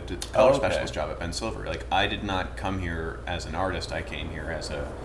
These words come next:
Speaker 1: desk jockey.
Speaker 2: Okay, so, so you, the job is what brought you here?
Speaker 1: Yeah, and, and it really, it was just through these small series of fortunate events that led me into fine art,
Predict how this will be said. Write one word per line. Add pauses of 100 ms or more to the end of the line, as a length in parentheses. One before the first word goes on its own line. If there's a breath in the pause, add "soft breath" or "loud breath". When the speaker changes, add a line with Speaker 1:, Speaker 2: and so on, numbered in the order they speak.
(360 loud breath)
Speaker 1:
desk
jockey.
Speaker 2:
Okay,
so,
so
you,
the
job
is
what
brought
you
here? (100)
Speaker 1:
Yeah, (140)
and,
and
it
really,
it
was
just
through
these (220)
small
series
of
fortunate
events
that
led
me
into (360)
fine
art,